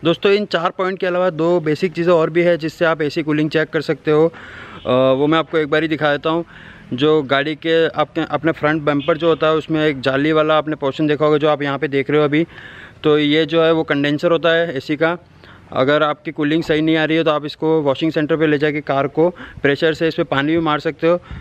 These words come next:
या चाहो तो एयर से भी इसको जो है clean करवा सकते हो।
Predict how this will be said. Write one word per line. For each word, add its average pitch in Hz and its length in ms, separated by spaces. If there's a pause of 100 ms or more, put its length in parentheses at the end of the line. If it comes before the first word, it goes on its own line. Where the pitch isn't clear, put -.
(120)
या 151 80
चाहो 147 280
तो 165 140
एयर 143 240
से 165 140
भी 165 80
इसको 160 260
जो 151 160
है 175 100 (400)
clean 165 200
करवा 156 260
सकते 160 300
हो। 180 120